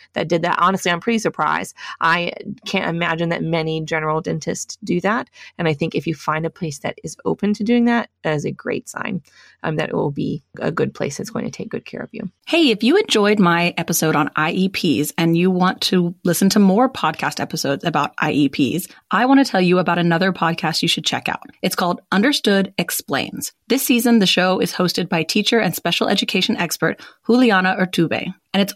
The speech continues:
Speaker 2: all about how to navigate individual education plans, also known as I E Ps. You might have heard me talk about I E Ps on my episode, and this latest season of Understood Explains covers topics like how to tell if your child needs an I E P, and it busts common myths about special education.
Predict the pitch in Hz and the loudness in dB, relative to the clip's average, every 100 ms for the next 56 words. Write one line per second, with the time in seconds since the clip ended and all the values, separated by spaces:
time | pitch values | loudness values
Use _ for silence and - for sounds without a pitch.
0 | _ 180 202 226 202 196 190 190 180 175 | _ 2 4 2 0 0 2 2 2 0
1 | 170 180 175 196 190 190 175 180 - 175 | 0 4 4 4 2 2 2 -2 0 2
2 | 185 - 147 - - - 185 185 185 180 | 2 0 -2 -2 -6 -2 0 2 2 4
3 | 175 156 151 156 - - - - _ _ | 2 0 0 -2 -4 -6 -6 -12 _ _
4 | 220 226 240 247 226 214 202 185 190 185 | 2 4 2 0 2 2 2 0 2 2
5 | 185 190 175 180 185 180 - 170 175 175 | 2 -2 0 4 4 2 0 0 4 4
6 | 214 226 220 - 208 202 196 - _ 190 | 2 0 -2 2 4 4 2 -4 _ 2
7 | 196 196 202 214 240 - - 202 190 185 | 2 2 2 2 0 -4 -2 2 4 2
8 | - 175 170 185 175 - 180 175 - 175 | 2 0 2 -2 -2 -2 2 2 0 -4
9 | 175 - 170 175 180 - 151 - - 175 | -2 -2 -2 0 -2 0 -4 -4 -2 -2
10 | 180 190 185 180 180 165 170 180 175 175 | 0 0 0 0 0 0 0 4 4 4
11 | 196 196 202 196 - 196 196 196 _ _ | 2 0 0 -2 2 2 2 0 _ _
12 | 190 190 185 180 175 - - 254 262 233 | -2 0 0 -2 -2 -4 0 4 6 6
13 | 185 180 - 170 170 - 165 - 170 165 | 6 2 -2 0 0 0 -2 0 0 -2
14 | 170 - - - | -2 -2 -2 -4